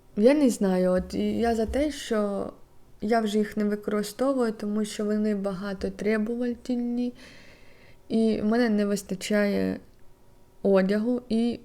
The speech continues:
я не можу ними гуляти так, як гуляють інші. Тому що в мене пріоритет стає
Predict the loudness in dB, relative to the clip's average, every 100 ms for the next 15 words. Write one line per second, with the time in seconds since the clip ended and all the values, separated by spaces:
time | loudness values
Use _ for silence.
0 | -10 0 2 2 2 0 -2 0 0 0
1 | 0 -2 -2 0 0 -2 -4 -4 -4 -4
2 | -4 -2 0 0 -2 -4 -6 -4 -4 -4
3 | -8 -12 -12 -14 -18 -20 -20 -20 -20 -20
4 | -6 2 2 2 2 2 2 2 0 0
5 | 0 0 -2 -2 -4 -4 -4 -2 0 0